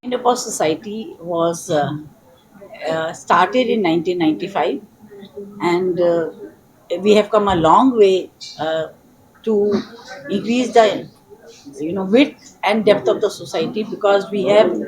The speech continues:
now mo-, almost six thousand members with us, and that's a huge number.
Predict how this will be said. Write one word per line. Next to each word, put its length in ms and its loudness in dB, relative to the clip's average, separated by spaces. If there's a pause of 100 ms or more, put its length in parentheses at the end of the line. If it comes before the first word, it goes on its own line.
(520)
now 300 4
mo-, 320 -4
almost 460 2
six 180 -4
thousand 360 2
members 440 4
with 180 -2
us, 360 -2 (540)
and 140 -2
that's 220 2
a 40 -2
huge 360 4
number. 400 -2